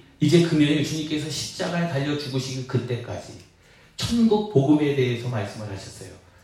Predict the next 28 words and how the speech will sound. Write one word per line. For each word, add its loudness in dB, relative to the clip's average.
"천국은 -2
이러한 -2
곳이다." -10
왜 10
제자들에게, 2
많은 8
무리들에게 4
예루살렘 6
성 -2
안에서, -2
예루살렘 8
성 4
입성하기 2
전까지, 0
창세-, -2
아, 6
마태복음 8
이십 2
장까지는 2
죽은 6
자를 6
살리고, 8
이십 4
장 4
이십구 4
절 4
말씀 2
보세요. 4